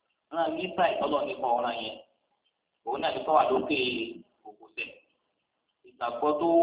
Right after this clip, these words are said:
kéré jù nù nípa ọ̀rọ̀ múra. Kọ́ wà lókè kókósẹ̀.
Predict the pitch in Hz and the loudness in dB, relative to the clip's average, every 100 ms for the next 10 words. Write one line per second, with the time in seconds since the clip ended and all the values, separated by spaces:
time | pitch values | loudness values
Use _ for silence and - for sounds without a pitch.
0 | 339 339 339 330 330 320 311 311 - - | 6 2 -2 -4 -4 -4 -4 -6 -10 -16
1 | _ - - 117 101 101 110 - - - | _ -10 2 2 2 -2 -2 -4 -4 -14
2 | - _ _ _ _ _ _ _ _ _ | -20 _ _ _ _ _ _ _ _ _
3 | _ _ 156 160 - 147 165 147 135 135 | _ _ 12 12 12 4 4 4 2 -2
4 | 131 - - - - - - - | -4 -4 -8 -10 -12 -10 -10 -10